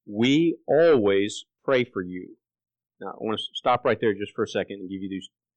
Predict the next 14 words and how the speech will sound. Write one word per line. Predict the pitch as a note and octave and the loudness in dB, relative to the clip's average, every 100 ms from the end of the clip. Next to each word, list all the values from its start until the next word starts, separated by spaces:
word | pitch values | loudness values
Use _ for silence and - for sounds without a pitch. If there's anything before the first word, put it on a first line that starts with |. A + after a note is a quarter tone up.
| _ - | _ -8
two | A2+ | -6
things | A2 G#2 | -4 -6
by | G2+ F#2 | -2 -2
way | F#2+ F#2+ | 0 -2
of | F#2 | -4
introduction. | F2+ F2+ - - - _ _ _ _ - | -6 -8 -8 -12 -20 _ _ _ _ -6
"To | F#3 G#3+ | -2 2
this | F#3+ F3+ - - | 4 2 2 -2
end, | C#3+ A#2 G#2 G#2+ - _ _ _ - | 0 2 0 -4 -10 _ _ _ -6
we | A2+ C#3 | 0 0
constantly | - - F3 D#3+ C#3+ C3 C3 A2 | -2 -4 0 0 0 -6 -6 -4
pray | - A2+ | 0 -2
for | - | -2
you." | G2 F#2 | -10 -14